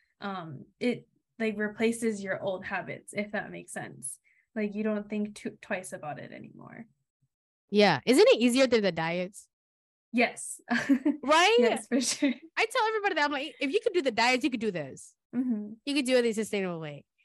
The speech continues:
Speaker 2: No, this is so good. I'm so glad that you came on the podcast today. We're, we're on time here. We're just
Speaker 1: Mm-hmm.
Speaker 2: ending soon, but I did just want to highlight your wins throughout the
Speaker 1: <laughs>
Speaker 2: program. And so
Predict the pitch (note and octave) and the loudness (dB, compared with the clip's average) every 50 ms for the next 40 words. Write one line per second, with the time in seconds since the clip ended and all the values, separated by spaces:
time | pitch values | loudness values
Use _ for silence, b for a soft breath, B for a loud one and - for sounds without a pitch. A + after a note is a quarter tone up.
0 | B B B B B B B - E4 E4+ F4 F4 - G#4 F#4+ - - E4+ D#4+ D#4+ | B B B B B B B 0 2 2 2 4 4 2 2 4 4 4 6 6
1 | E4 D4+ C#4 D4+ D4 D4 C#4+ C4+ B3 A#3 - - A3 C#4+ G#4+ C5+ - - - B3 | 6 4 4 4 6 6 8 8 6 6 4 4 2 2 2 2 0 0 2 2
2 | A#3+ B3 C4 A#3+ A3 G#3 G#3 G3+ F#3+ F#3 F#3 G3 G#3+ B3 C#4 D4+ E4 D#4+ - - | 2 2 2 0 -2 -4 -2 0 0 0 2 2 2 2 2 0 0 -2 -2 -4
3 | A#3+ A3+ A3 G#3 - A3+ G#3+ G#3 G3+ F#3 G3 F#3 F#3 - F#3 F3 - - F3+ F3+ | -4 -4 -4 -4 -4 -4 -4 -4 -4 -2 -2 -4 -2 -4 -6 -6 -6 -4 -2 -2
4 | E3+ F3+ G3 G3+ D#3+ F#3+ G3+ G#3+ A3 A3+ A#3+ B3 B3+ B3+ B3+ B B B B B | 0 2 0 0 0 -2 0 4 6 8 8 8 6 4 2 B B B B B
5 | B _ _ _ _ _ _ _ _ _ _ A3 G#3+ G#3+ G#3+ G3+ - F#3 F#3+ F#3+ | B _ _ _ _ _ _ _ _ _ _ 0 0 0 0 -2 -4 -4 -2 -2
6 | F#3+ G3 F#3+ F#3+ F3+ F3 F3 E3+ F3 F3+ F3+ F3+ F3 F3+ A#3 G3 G3+ G#3+ G#3+ - | -2 0 -2 -2 -2 0 0 -2 0 0 0 -2 -2 -2 -4 -4 -4 -4 -6 -6
7 | F#3 F3+ F3+ F3+ F3 F3 F3 F3 F3 - _ _ - - - A3+ G#3+ G3 F3+ F3 | -4 -2 -2 0 0 0 -2 -4 -6 -10 _ _ -8 -2 2 4 6 6 6 4
8 | G3 A3+ C4+ D#4 D4+ B B B B B B - G3+ G#3 G#3 G3+ G3 F#3+ - - | 4 4 4 4 0 B B B B B B -4 0 2 2 4 4 2 0 -2
9 | _ - G#3+ A3+ A#3 G3+ - A3+ A3+ A#3 B3 A3+ - C4+ C4+ B3+ - - - G#3+ | _ -2 0 0 0 0 0 0 2 2 0 0 0 -2 -2 -2 -4 -8 -6 -4
10 | G#3 G3 F#3+ F#3+ F#3+ F#3+ - - - G3+ F#3 F#3 - - - - G3 F#3 F#3+ G3 | -2 -2 -2 -2 -4 -6 -6 -2 0 2 2 0 -2 -6 -6 -4 -2 -2 -2 -2
11 | F#3+ F#3 F3+ F3 F#3 F3+ F3+ F3+ F3+ F#3 F3 D#3+ D#3 E3 F#3+ A3 A#3 A#3+ - - | -2 -4 -4 -4 -2 -2 -2 -2 -2 -2 -4 -4 -2 -4 -2 -2 -4 -4 -4 -8
12 | - A#3+ - G#3+ G3+ F#3 G3 A3 E3+ - G3+ E3+ E3 E3 E3+ E3 E3 F3+ G#3 A#3 | -10 -6 -2 0 0 0 0 -2 -6 -6 -4 -4 -4 -4 -2 0 0 0 0 0
13 | A#3+ G3 G3 F#3+ - - F#3+ F3+ F3+ F3+ F3+ | -2 -4 -4 -4 -2 -2 -2 -2 0 -2 -2